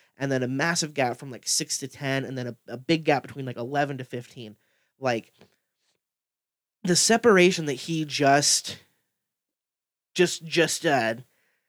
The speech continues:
like, the distance he just closed on this last fight is incredible. Because he fucking <laughs> made that dude who Derek Lewis, I, I just can't keep saying enough. Like, Derek Lewis, guys,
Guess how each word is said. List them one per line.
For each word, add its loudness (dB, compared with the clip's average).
like, 0
the 4
distance 2
he -4
just -4
closed 4
on 2
this -6
last 0
fight 4
is 4
incredible. 2
Because 2
he -2
fucking 2
<laughs> -20
made 10
that 4
dude 8
who 6
Derek 6
Lewis, 4
I, 0
I 4
just 0
can't -2
keep -4
saying 2
enough. 2
Like, 0
Derek 2
Lewis, 4
guys, -4